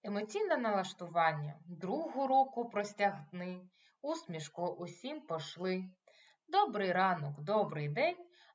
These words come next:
нашу зустріч розпочнем! Вправа «Дешифрувальник». Нашим жевжикам так сподобалась мандрівка Івано-Франківщиною,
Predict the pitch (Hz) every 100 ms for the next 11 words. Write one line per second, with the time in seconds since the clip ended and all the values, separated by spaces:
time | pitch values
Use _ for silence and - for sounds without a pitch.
0 | - 180 330 339 320 294 285 294 - 247
1 | 247 - - 170 254 - _ 202 196 -
2 | 165 196 170 143 147 _ _ _ _ _
3 | _ _ _ _ _ _ _ _ _ _
4 | _ _ _ _ _ _ - - _ -
5 | _ 185 277 311 175 - _ _ _ -
6 | 190 185 277 262 240 220 214 190 151 139
7 | 143 _ - _ _ _ _ _ _ _
8 | _ _ _ _ _ 190 196 196 185 220
9 | 370 359 220 175 180 330 403 - 320 233
10 | 214 170 165 160 - 220 240 185 151 147
11 | 175 185 196 190 185 185 185 381 453 -
12 | 240 170 147